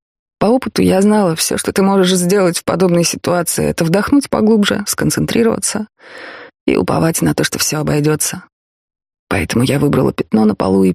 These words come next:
пристально смотрела на него, непрерывно повторяя про себя: "Все будет хорошо,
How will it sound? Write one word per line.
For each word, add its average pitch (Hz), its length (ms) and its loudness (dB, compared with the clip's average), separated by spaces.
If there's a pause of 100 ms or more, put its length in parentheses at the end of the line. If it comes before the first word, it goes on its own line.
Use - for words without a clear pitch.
пристально 196 540 0
смотрела 170 600 0
на 170 80 4
него, 170 260 2
непрерывно 160 600 2
повторяя 151 560 0
про - 140 -2
себя: 156 420 -2
"Все - 460 -4
будет 165 260 -4
хорошо, - 520 -2